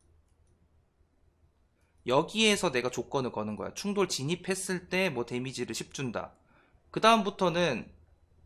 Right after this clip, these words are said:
충돌을 진입한 게 아니라 그냥 계속해서 충돌 중인 거기 때문에 이건 충돌 진입 이벤트가 아니야. 그러다가 둘이 충돌을 딱 벗어나는 순간이 있겠죠. 그 시점.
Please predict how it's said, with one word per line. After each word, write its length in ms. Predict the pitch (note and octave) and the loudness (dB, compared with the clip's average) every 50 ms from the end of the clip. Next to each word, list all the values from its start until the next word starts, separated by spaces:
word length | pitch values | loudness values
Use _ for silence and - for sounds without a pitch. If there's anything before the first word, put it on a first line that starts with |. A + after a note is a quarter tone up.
| - - | -16 -12
충돌을 380 | - - B3 A#3+ B3+ A3 F#3+ | -6 -6 -2 -2 0 0 0
진입한 480 | F3+ - - C#3+ F3+ F3+ - G3 G3 F#3+ | -2 -2 -4 -4 -4 -2 0 0 0 2
게 100 | F3 D#3+ | 2 0
아니라 560 | B2 A2+ A2 A2+ C3 C#3+ B2+ F#2+ D2 - - - | 0 0 -2 -2 -2 0 0 -2 -4 -8 -12 -8
그냥 320 | - F#3 G3+ F#3 - - | -4 0 0 0 0 -4
계속해서 520 | - - E3+ F#3+ C4 A#3+ - - G#3+ F#3+ F#3 | -8 -6 -6 -6 -6 -8 -4 -2 -2 -2 -2
충돌 320 | - - A#3 A3+ B3 A#3 | -2 -4 -4 -2 -2 -4
중인 260 | F#3 F#3 F3 E3 D3+ | -4 -4 -4 -4 -2
거기 220 | C3 C3 B2 B2 - | -2 -4 -4 -4 -4
때문에 280 | B2 A#2 A2+ A#2 A2+ | -4 -4 -4 -4 -4
이건 160 | G#2+ G#2+ A#2 - | -4 -6 -6 -6
충돌 300 | - G#3+ G#3+ G#3 F#3 - | -4 -4 -2 -2 -2 -2
진입 320 | - B2 A#2+ C3 C3 A#2 | -2 -6 -6 -8 -8 -10
이벤트가 420 | G#2+ G#2+ B2 A#2 - - - C3+ | -8 -8 -8 -8 -8 -8 -6 -4
아니야. 380 | A#2 G2 F#2+ F#2 F#2 - - - _ _ _ _ _ _ _ _ _ _ _ _ _ _ _ _ _ | -4 -4 -6 -8 -12 -14 -16 -18 _ _ _ _ _ _ _ _ _ _ _ _ _ _ _ _ _
그러다가 380 | - E3 F#3+ G3+ G3 F#3+ F3 D#3+ | -2 0 2 4 4 4 2 2
둘이 340 | - D3+ E3 E3+ G#3 G3+ - | 0 -4 -2 -2 -2 -4 -4
충돌을 640 | - - C4 B3 C4 B3 A3+ A#3 A#3 B3+ B3+ - - _ _ _ _ _ _ _ _ _ _ _ _ _ _ _ _ _ _ - | -8 -6 -6 -2 0 0 2 2 0 0 -2 -6 -16 _ _ _ _ _ _ _ _ _ _ _ _ _ _ _ _ _ _ -6
딱 280 | G#3 A3+ - - - - | -6 -6 -6 -8 -10 -2
벗어나는 440 | - C#3 C#3+ G3+ G3+ G3+ F#3+ F3 | -2 0 2 4 4 4 4 4
순간이 340 | D#3 - D3 C#3 C3+ B2 A2+ | 2 -2 -2 -2 0 -2 -2
있겠죠. 320 | G2+ - G2+ - - G2 - | -2 -8 -10 -8 -8 -12 -8
그 100 | - A#2+ | -6 -4
시점. 400 | - - - - - G#2 F#2+ | -4 -4 -6 -4 -4 -4 -4